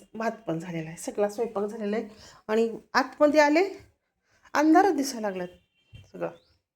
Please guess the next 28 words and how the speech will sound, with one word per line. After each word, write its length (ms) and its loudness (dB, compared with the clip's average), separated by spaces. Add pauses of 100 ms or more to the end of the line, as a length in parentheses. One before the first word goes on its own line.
(1300)
आणि 140 -2
बघा 240 -6
बाहेर 280 -2
आले 180 0
काय, 200 -18 (140)
काय 140 -2
झालं 200 -2
पो? 200 -8 (640)
<laughs> 580 8 (1400)
उन्हाचं 420 4
ते 100 0
झालं 260 0
काय? 160 -4 (680)
चला 140 0
आता 180 -6 (640)
या 120 8 (220)
निवडायला 480 8
भाज्या. 300 0 (420)
कुणा 160 4
कुणाला 260 4
आवडतात? 400 2
मला 160 0
आवडतात. 340 0 (520)
मस्त 500 -2
निवडून 360 2
घेते 260 -4
भाज्या 300 -12
सगळ्या. 300 -6